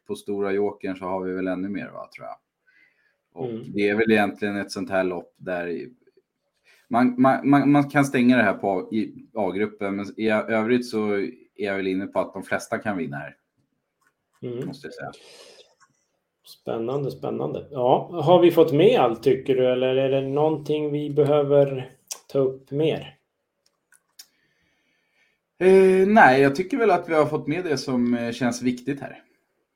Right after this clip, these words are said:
Speaker 2: Ja, och vi har ju sagt det då, att det är en väldigt spännande omgång på förhand med väldigt svåra lopp och vi har ju grymma spikar, det, <laughs> det måste vi verkligen säga, eller hur?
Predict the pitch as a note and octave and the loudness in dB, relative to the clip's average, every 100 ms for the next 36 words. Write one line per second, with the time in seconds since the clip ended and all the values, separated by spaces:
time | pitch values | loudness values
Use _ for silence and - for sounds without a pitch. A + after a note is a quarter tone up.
0 | _ _ - C#3+ D3+ - D3 D3+ C#3+ D3 | _ _ 4 6 6 4 8 10 10 8
1 | D#3 C3+ B2+ A#2 B2+ B2 B2+ A2+ A2+ D3 | 4 4 2 2 2 0 -2 -4 4 4
2 | D#3 - D3+ C3 C3 B2 B2 A2+ C3+ B2+ | 4 4 4 4 2 2 -2 0 2 4
3 | C3 B2 B2 B2+ D3 C#3+ C#3+ C#3 B2+ C3+ | 4 2 2 6 6 6 6 6 8 4
4 | C3+ B2 B2+ C3 B2+ A2+ C#3+ C#3+ C#3 E3 | 2 0 4 6 4 4 6 6 6 2
5 | E3 C#3 - - C3 A#2+ D3 C3+ - D3+ | 2 -2 0 4 4 6 4 4 0 0
6 | D3 C#3 - C#3 C3+ B2+ B2 C#3 C3+ A2 | 2 0 0 -2 2 2 0 -2 -2 -6
7 | G2+ G#2+ A2+ A2+ - | -8 -6 -4 -6 -8